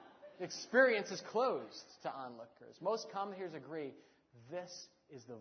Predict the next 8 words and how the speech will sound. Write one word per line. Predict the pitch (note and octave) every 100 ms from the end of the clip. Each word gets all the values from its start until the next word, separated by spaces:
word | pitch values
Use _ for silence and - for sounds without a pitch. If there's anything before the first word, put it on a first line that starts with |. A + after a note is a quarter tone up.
| A2
voice | C3 C3 C3 - - -
of | G#2+
the | A2 G#2
Lord, | A2 A2+ G#2 G2 - _ _ _ _ _ _ _
pronouncing | - C#3 C3+ C3+ C#3 C#3 B2
his | B2 - - _
full | E3+ F3
approval | D3+ - D#3 C#3+ A2+ G#2